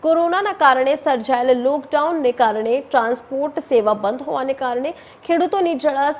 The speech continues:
એક ગામથી બીજા ગામ જઈ ન શકે અને ખેડૂતોએ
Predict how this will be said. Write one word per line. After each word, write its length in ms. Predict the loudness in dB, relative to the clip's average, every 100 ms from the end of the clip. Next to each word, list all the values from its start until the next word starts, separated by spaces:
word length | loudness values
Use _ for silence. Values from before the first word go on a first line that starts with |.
| -4
એક 360 | -6 -4 -4
ગામથી 460 | -2 -2 -2 -4 -6
બીજા 280 | -2 -2 -2
ગામ 360 | -4 -6 -6
જઈ 340 | -4 -2 -2 -4
ન 120 | -6
શકે 400 | -6 -8 -6 -10
અને 440 | -4 0 0 -2 -10 -20 -20 0
ખેડૂતોએ 680 | 2 2 2 4 6 4